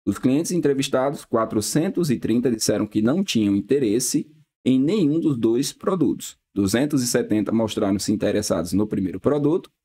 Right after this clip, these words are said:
quatrocentos mostraram-se interessados no segundo produto. Qual a porcentagem do total de clientes entrevistados que se mostrou interessada em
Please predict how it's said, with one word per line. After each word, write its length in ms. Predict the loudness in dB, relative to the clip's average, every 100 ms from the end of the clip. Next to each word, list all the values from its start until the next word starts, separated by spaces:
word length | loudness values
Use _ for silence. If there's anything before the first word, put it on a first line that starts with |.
| _ _ -4
quatrocentos 800 | -2 0 -2 0 0 0 -2 0
mostraram-se 680 | 0 -2 -2 0 0 -2 -2
interessados 560 | 0 -2 0 -2 -2
no 120 | -4 -2
segundo 360 | 0 2 0
produto. 480 | 0 0 0 -4 -6 _ _ _ _ _
Qual 240 | -2 0 0
a 80 | -2
porcentagem 1000 | 0 0 0 0 0 0 0 0 0
do 200 | 0 -2
total 400 | -2 -2 0 -2
de 100 | -2
clientes 420 | -2 0 2 0 0
entrevistados 840 | 0 0 -2 -2 0 -2 -4 -10 _ _ -4
que 80 |
se 100 | 0
mostrou 380 | 0 0 0 0
interessada 720 | 2 2 0 0 0 0 -2 0
em 260 | 0 0